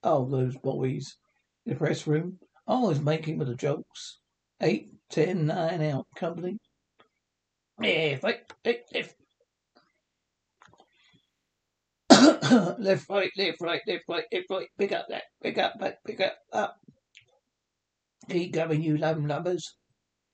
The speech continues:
Right, left, right, left, right, left, right, left, right, left, left, right, left, left, right.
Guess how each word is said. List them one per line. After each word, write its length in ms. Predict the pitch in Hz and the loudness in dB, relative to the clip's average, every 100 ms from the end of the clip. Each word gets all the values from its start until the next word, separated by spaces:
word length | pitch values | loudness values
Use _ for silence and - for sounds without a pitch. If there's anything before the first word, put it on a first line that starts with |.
| _ _ - | _ _ 2
Right, 160 | 214 - | 4 4
left, 160 | 190 | -2
right, 280 | 202 185 - | -2 -4 -2
left, 200 | - - - | -4 -6 -4
right, 240 | 180 - - - | -4 -4 -8 -8
left, 180 | - - | -8 -6
right, 280 | - 196 - | -4 -4 -2
left, 180 | 214 202 | -6 -6
right, 300 | 208 202 - | -4 -4 -4
left, 260 | - - - | -6 -6 -4
left, 300 | 226 214 - | -2 -2 -4
right, 300 | 202 226 - | -4 -4 -4
left, 280 | - 185 - | -6 -6 -6
left, 220 | 233 - | -8 -6
right. 280 | 220 277 | -6 -6